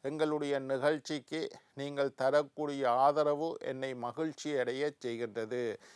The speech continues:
எங்களுடைய நிகழ்ச்சி சம்பந்தமாக ஆன்மீகம், ஜோதிடம், வாஸ்து சம்பந்தமாக ஏதாவது கேள்விகள் இருப்பின், தொடர்ந்து வரக்கூடிய நிகழ்ச்சியில்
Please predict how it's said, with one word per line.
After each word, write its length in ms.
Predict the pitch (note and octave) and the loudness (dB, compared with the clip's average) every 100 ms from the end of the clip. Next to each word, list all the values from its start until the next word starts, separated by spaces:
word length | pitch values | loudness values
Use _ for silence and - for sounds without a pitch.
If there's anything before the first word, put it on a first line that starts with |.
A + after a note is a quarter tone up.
| - _ - | -20 _ -6
எங்களுடைய 540 | D3 D#3+ D#3+ D#3 D3+ | -2 0 0 2 0
நிகழ்ச்சி 540 | C#3+ C#3 D#3 D3+ E3 D3+ | 0 0 0 0 -2 -2
சம்பந்தமாக 1120 | C#3+ C3 C3 B2+ A#2+ A#2 A#2 B2+ C#3 C#3 C3 - - | -2 -4 -4 -2 -2 -2 -2 -2 0 0 -2 -8 -10
ஆன்மீகம், 960 | B2 C3+ C#3+ C3+ B2 A#2+ A#2 C3+ C#3 C3 _ _ G#2+ A#2+ | 0 2 2 -2 -8 -8 -4 -4 -6 -14 _ _ -10 0
ஜோதிடம், 680 | C3 C3+ B2+ A#2 C3 C#3 C3+ _ _ - A#2 | 2 2 0 0 -2 -4 -14 _ _ -10 2
வாஸ்து 760 | B2+ C#3 B2+ - C3+ C#3 C#3 - | 6 6 4 -2 -2 0 0 -4
சம்பந்தமாக 920 | - F3+ F3+ F3 D#3+ D3+ D3+ D#3+ E3+ | 2 2 4 2 4 2 2 0 0
ஏதாவது 720 | D3+ C3+ C3+ D3 C#3+ C#3 C3+ - | 0 2 4 4 4 0 -8 0
கேள்விகள் 680 | E3 F#3 F3+ E3+ - C#3 | 6 6 6 0 -2 -2
இருப்பின், 520 | B2 A#2 - C#3+ C#3 C3 _ _ _ _ _ - | -2 -4 -6 -6 -6 -12 _ _ _ _ _ 0
தொடர்ந்து 540 | D3 D#3 F3+ F#3 F#3 | 4 6 6 6 4
வரக்கூடிய 600 | D#3 D3+ C#3+ D3+ C#3+ C#3+ | 8 8 6 0 0 0
நிகழ்ச்சியில் 840 | C3 B2+ D3+ C#3+ - D3+ E3 E3+ | 2 2 2 0 -2 -2 0 -2